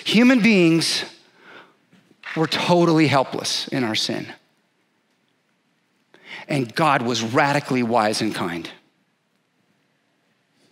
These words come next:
Human wisdom is offended by this because it requires us to be completely humbled and to admit,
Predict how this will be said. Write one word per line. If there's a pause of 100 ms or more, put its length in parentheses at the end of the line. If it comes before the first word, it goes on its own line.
(880)
Human
wisdom
is
offended
by
this (1160)
because
it
requires
us
to
be
completely
humbled (2250)
and
to
admit,